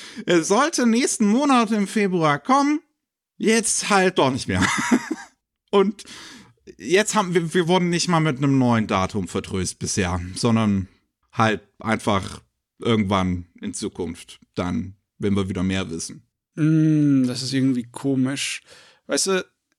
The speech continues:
Speaker 2: vielleicht irgendwann, wenn das alles mal vorbei ist, sollte man mal, äh, nachschauen, was da alles schiefgelaufen ist. Das Ding war ja zweitausendvierundzwanzig angekündigt für, für, für die Winterzeit, ne?
Speaker 1: Einundzwanzig.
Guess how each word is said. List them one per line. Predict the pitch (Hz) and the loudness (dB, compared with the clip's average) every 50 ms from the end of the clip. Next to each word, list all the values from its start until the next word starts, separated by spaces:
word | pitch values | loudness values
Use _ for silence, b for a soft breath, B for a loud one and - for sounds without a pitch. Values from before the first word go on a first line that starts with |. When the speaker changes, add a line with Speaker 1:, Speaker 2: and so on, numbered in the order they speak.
| _ _ _ - | _ _ _ -14
Speaker 2:
vielleicht | - - 123 117 117 123 123 - - - - - _ _ | -8 -6 -4 -2 -2 -2 -4 -4 -6 -6 -6 -6 _ _
irgendwann, | - 143 143 143 131 135 131 - 131 120 117 120 120 117 113 | 0 0 2 2 2 0 0 0 -4 -4 -2 -2 -2 -2 -2
wenn | 127 131 123 | 0 2 2
das | 117 120 113 - | 2 0 -2 -4
alles | - 131 123 123 120 - | -4 -4 -4 -4 -4 -6
mal | 117 | -6
vorbei | - - 120 113 120 120 117 117 | -8 -8 -8 -4 -4 -2 -2 -2
ist, | 120 120 - | -2 -2 -2
sollte | - 131 127 123 120 120 | -2 -2 -2 -2 -2 -4
man | 127 123 120 120 | -4 -2 0 0
mal, | 120 117 104 101 104 110 - _ _ _ _ _ _ _ _ _ - | 0 0 -2 -4 -6 -8 -12 _ _ _ _ _ _ _ _ _ -16
äh, | 143 127 120 123 120 117 - - - - | -12 -12 -12 -12 -12 -14 -16 -20 -18 -12
nachschauen, | - 147 135 135 131 139 147 - - - - 131 123 117 120 127 127 120 | -6 -4 -2 0 0 -2 -2 -2 -2 -4 -2 -2 -2 -2 0 0 -2 -2
was | 127 123 - - | -4 -6 -6 -6
da | - 127 | -6 -6
alles | - 127 123 117 120 - - - - | -6 -6 -8 -8 -6 -6 -4 -4 -4
schiefgelaufen | - 135 123 123 - - - - - - - - - - | -4 -6 -8 -8 -10 -14 -12 -12 -12 -14 -14 -16 -16 -16
ist. | - - - - - b b b b | -12 -10 -10 -10 -10 b b b b
Das | - 165 - | -6 -4 -2
Ding | - 262 240 220 | 0 0 0 0
war | 220 214 | 0 -2
ja | 214 214 208 208 - _ _ _ _ _ _ _ _ _ _ - | -2 -2 -4 -6 -8 _ _ _ _ _ _ _ _ _ _ -10
zweitausendvierundzwanzig | - - 202 196 190 180 196 - - - 311 254 175 - 135 131 123 117 - 131 123 - 139 | -6 -6 -4 -4 -4 -4 -6 -6 -2 -2 0 0 0 -4 -4 -6 -6 -6 -8 -10 -8 -6 -2
angekündigt | 131 131 113 113 - 135 127 120 - 127 - - | -2 -2 -2 -4 -6 -6 -6 -6 -6 -10 -12 -12
für, | - 139 131 | -10 -10 -10
für, | - - - - 135 139 135 131 131 127 - | -10 -12 -10 -6 -4 -4 -2 -4 -6 -8 -10
für | - - - 131 123 117 | -14 -14 -10 -8 -8 -4
die | 117 | 0
Winterzeit, | |
ne? | 123 | 2
Speaker 1:
Einundzwanzig. | 147 180 185 165 - - - 104 92 92 - - - - 196 - - - | 4 4 4 2 0 0 -2 -2 -2 -4 -4 -6 -8 -8 -8 -10 -12 -16